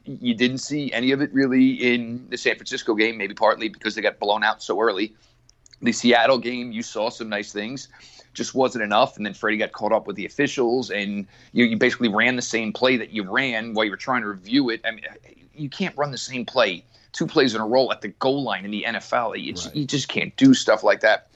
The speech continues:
Speaker 1: Um, and then the fans themselves, I guess they're just, you know, "Oh, can we resolve the left tackle issue?" Y-, you really can't <laughs> resolve the left tackle issue.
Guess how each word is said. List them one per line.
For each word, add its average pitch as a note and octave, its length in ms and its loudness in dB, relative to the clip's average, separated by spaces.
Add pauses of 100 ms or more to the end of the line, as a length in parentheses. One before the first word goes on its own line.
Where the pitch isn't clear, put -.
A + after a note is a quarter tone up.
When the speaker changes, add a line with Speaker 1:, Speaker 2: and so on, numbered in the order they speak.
(460)
Speaker 1:
Um, D#3+ 260 4
and F#3 180 -4
then F#3+ 140 -4
the E3+ 60 -6
fans A3 320 -2
themselves, B3+ 320 -6
I A#3 60 -4
guess C4+ 200 -8
they're B3+ 120 -4
just, F#3+ 220 -8
you D3 60 -4
know, A2+ 160 -2
"Oh, A#2+ 220 -2 (340)
can F3 260 4
we D#3+ 160 10
resolve D3 280 6
the C3+ 80 -4
left B2 180 -4
tackle A2 320 0
issue?" - 220 -16 (640)
Y-, - 140 -20 (280)
you C#3 180 2
really D#4 220 8
can't - 360 0
<laughs> - 100 -20
resolve C3 460 0
the - 60 -6
left A2 220 2
tackle G2 340 0
issue. - 220 -14